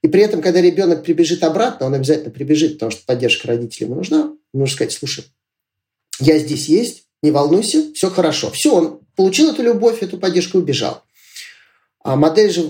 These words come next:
сейчас другая. То есть у нас есть няня, у нас есть бабушки, у нас есть масса, ну, помощников –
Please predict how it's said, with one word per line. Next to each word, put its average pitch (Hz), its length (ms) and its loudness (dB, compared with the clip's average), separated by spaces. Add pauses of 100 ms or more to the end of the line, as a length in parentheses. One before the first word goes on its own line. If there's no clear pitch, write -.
(160)
сейчас 147 280 -2
другая. 160 580 0 (720)
То 135 80 -2
есть - 100 -6
у - 40 0
нас 156 200 0
есть 107 160 -6
няня, 196 460 2
у - 60 -6
нас 123 200 -4
есть 120 140 -6
бабушки, 156 560 -2 (160)
у 120 60 -6
нас 117 180 -4
есть - 400 -8
масса, 123 560 -4 (880)
ну, 101 320 -4 (100)
помощников – 143 640 -2